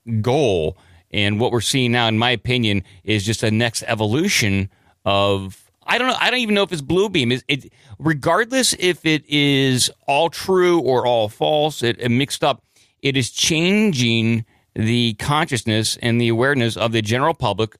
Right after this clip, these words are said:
about the U F O phenomenon. And it's a different perception now than it was five years ago.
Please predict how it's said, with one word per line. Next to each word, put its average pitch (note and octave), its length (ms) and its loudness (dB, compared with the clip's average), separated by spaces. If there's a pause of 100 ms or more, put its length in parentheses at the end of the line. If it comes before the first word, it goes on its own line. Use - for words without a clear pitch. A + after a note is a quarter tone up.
about G#2+ 460 0
the G#2+ 280 0 (180)
U A2+ 260 2
F A2 120 -6
O A2 220 2
phenomenon. C3 680 -2 (600)
And G#2+ 240 2
it's G#2+ 220 -2
a B2 200 -2
different D#3 560 -4
perception B2+ 640 0
now C3+ 280 2
than G#2+ 160 -2
it G#2+ 60 0
was G#2 400 2
five G2 400 -2
years B2 240 0
ago. E2+ 300 -2